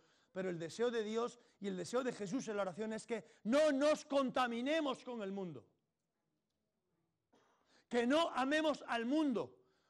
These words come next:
como dice el propio Juan en su primera epístola, capítulo dos, versículos quince y dieciséis. Que dice, "No améis al mundo, ni las cosas que están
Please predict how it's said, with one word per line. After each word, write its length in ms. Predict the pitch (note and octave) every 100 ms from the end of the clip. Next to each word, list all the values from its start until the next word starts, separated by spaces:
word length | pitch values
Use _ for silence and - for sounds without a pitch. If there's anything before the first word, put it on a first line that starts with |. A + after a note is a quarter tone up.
| _
como 260 | A3 A3
dice 480 | A#3+ D4+ D4 A#3+ G3 _ _ _ _
el 180 | A#3 A#3
propio 460 | B3+ C#4+ C#4+ B3+
Juan 320 | G3 C4 C#4 B3
en 80 |
su 160 | A3+ B3
primera 360 | A3 A#3 C4 B3
epístola, 680 | B3 D4 - A3+ A3+ A3+ G#3+ _ _ _ _ _ _ _ _
capítulo 480 | G3 C4+ C4+ C4+ B3
dos, 260 | B3+ A#3
versículos 520 | G3+ G#3 C4 G3+ B3
quince 300 | - C4+ A#3+
y 20 | B3+
dieciséis. 720 | A#3 G3 G3+ F3+ B2 - _ _ _ _ _ _ _ _ _ _ _ _ _ _ _ _ _ _ _ _
Que 100 | B3+
dice, 260 | C4 C4 A#3
"No 600 | A#3 C4+ E4 F4 D#4 - _ _ _ _
améis 840 | G#3 A3 A#3+ D4 D#4+ D4+ - - _ _
al 300 | G3+ G3+ G3+
mundo, 480 | G#3+ B3 G3+ C3 - _ _ _ _ _ _ _ _ _ _ _ _ _ _ _ _ _
ni 180 | G3+ A#3
las 300 | A#3+ G#3 -
cosas 600 | - D4+ D#4 D#4 D4 -
que 140 | - A3
están 580 | F3 - B3+ C4+ D4